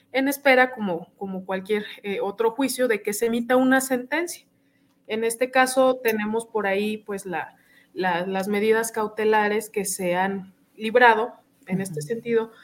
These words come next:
Speaker 1: pues, para que mientras duren los juicios, a los jubilados se les garantice la subsistencia, ¿no? Mientras tanto.
Speaker 2: Claro.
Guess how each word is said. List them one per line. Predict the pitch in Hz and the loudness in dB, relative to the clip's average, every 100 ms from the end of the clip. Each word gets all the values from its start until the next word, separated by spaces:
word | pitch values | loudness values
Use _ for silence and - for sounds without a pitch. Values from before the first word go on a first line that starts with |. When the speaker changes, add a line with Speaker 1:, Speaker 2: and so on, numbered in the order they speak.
| - _ | -20 _
Speaker 1:
pues, | 254 | 0
para | 254 262 254 | 4 6 6
que | 254 | 4
mientras | 247 254 247 254 247 | 2 2 4 4 4
duren | 294 320 339 | 6 6 4
los | 302 - | 2 2
juicios, | 302 302 - 247 269 262 - _ - | 2 2 2 0 0 -4 -14 _ -10
a | 185 175 | -6 -4
los | 185 185 | -6 -10
jubilados | 202 196 202 202 202 202 | -10 -6 -2 -2 -2 -6
se | 196 | -10
les | 185 | -10
garantice | 180 175 180 196 208 - 196 190 _ _ _ _ _ _ | -8 -8 -8 -8 -8 -6 -8 -10 _ _ _ _ _ _
la | 175 170 | -10 -10
subsistencia, | 175 - 185 - 190 180 - - _ _ _ 190 | -12 -12 -10 -6 -4 -4 -6 -12 _ _ _ -10
¿no? | 180 196 196 | -6 -4 -2
Mientras | 196 190 190 190 | -2 -2 -2 0
tanto. | 285 330 240 - _ _ _ _ - | 0 0 -2 -8 _ _ _ _ 0
Speaker 2:
Claro. | 185 170 165 170 | 8 8 8 4